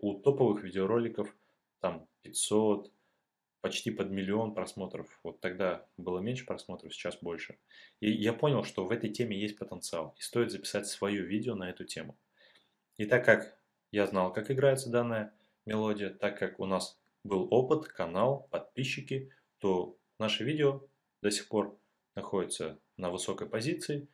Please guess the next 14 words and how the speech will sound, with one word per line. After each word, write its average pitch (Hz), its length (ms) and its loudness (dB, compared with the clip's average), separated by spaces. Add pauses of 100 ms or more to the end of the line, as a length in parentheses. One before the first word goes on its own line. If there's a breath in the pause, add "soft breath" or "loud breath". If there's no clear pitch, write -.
(340 loud breath)
хотя 107 280 2
мы 101 120 0
никакие 104 420 -4
манипуляции 95 580 0
над 90 120 -4
ним 92 220 -6 (280)
уже 92 180 -2
давно 95 260 2
не 90 100 -6
производили, 107 580 0
как 95 160 0
загрузили, 120 480 2
так 110 180 0
загрузили. 90 520 -4